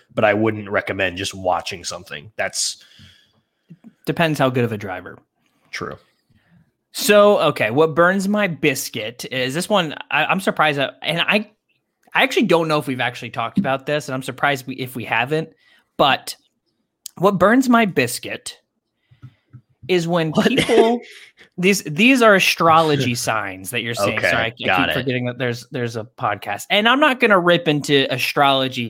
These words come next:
Speaker 2: people. You know, if that's where you find me-, meaning for your weeks and your months, I'm, I'm not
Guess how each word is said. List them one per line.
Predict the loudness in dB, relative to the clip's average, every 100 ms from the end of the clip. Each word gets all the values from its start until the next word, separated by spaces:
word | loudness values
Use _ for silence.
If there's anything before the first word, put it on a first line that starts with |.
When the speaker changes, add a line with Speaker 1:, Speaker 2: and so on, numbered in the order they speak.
| -10
Speaker 2:
people. | -20 -20 -18 -12
You | -6
know, | -4 -4
if | -6 -10 -2
that's | -2 -2 -8 -2
where | 0
you | 0 -2 -4
find | -2 0 2 0 -2 -8 _ _ _ _ _ _ _ _ _ _ _ _ _ -16
me-, | -8 -2 -2 -2 _ -16
meaning | -10 0 2 4 4 2
for | 2
your | 4 4
weeks | 4 0 -4 -6
and | -2
your | 0
months, | 2 0 2
I'm, | 0 0 -2
I'm | -2 -2 -6 -2
not | 2 2 0